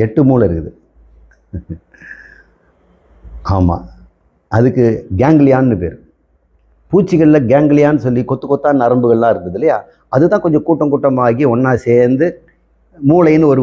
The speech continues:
உறுப்பாயிடுச்சு நமக்கு. அதனால அதுக்கு ஒரு மூளைன்னு தான் அதுக்கு பேரு. அப்ப அதுக்கு எட்டு இருக்கும். இங்க ஒண்ணு இருக்கும், அது esophageal ganglion, thoracic ganglion அப்படின்னு அது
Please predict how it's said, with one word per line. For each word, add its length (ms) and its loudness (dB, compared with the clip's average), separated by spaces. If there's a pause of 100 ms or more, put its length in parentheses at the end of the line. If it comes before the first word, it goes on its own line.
உறுப்பாயிடுச்சு 540 -2
நமக்கு. 220 -14 (920)
அதனால 240 0 (360)
அதுக்கு 280 -4
ஒரு 160 4
மூளைன்னு 320 2
தான் 120 2
அதுக்கு 220 -2
பேரு. 180 0 (380)
அப்ப 180 -12
அதுக்கு 280 -2
எட்டு 220 0
இருக்கும். 260 -2 (1300)
இங்க 200 4
ஒண்ணு 140 4
இருக்கும், 240 -2
அது 120 0 (120)
esophageal 520 0 (100)
ganglion, 540 -4 (240)
thoracic 480 -2
ganglion 460 -4 (200)
அப்படின்னு 340 -4 (760)
அது 80 2